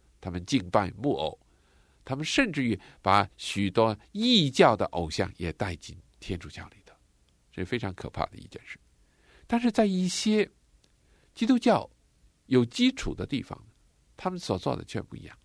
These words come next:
比如说美国，很多人信耶稣，所以在美国的天主教徒呢，就主张查经、读经，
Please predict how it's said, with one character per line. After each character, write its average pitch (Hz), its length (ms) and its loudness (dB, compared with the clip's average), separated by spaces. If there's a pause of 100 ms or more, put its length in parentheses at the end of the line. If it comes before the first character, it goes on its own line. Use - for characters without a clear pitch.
(140)
比 101 100 -2
如 131 80 6
说 175 180 -2
美 107 280 -6
国， - 260 -2 (560)
很 113 260 -4
多 151 180 6
人 95 260 -2 (520)
信 92 240 -8
耶 80 120 -2
稣， - 180 -12 (640)
所 262 160 6
以 269 60 6
在 269 140 6
美 143 280 6
国 196 160 8
的 214 100 8
天 277 200 2
主 226 100 2
教 143 200 4
徒 101 200 -4
呢， 98 160 -6 (460)
就 175 140 2
主 90 280 -2
张 113 300 2 (180)
查 113 280 -4
经、 151 260 -4 (880)
读 92 160 -4
经， 92 220 -6